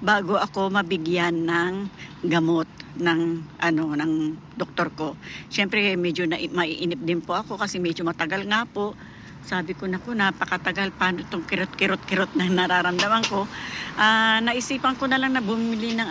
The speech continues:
ano, yung paracetamol. Ah, iinuman ko na lang ng paracetamol. Baka sakaling makuha ng kaunti sa, yung kirot niya sa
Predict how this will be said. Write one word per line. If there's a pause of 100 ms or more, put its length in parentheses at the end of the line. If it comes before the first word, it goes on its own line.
ano,
yung
paracetamol. (520)
Ah,
iinuman
ko
na
lang
ng
paracetamol.
Baka
sakaling
makuha
ng
kaunti
sa,
yung
kirot
niya
sa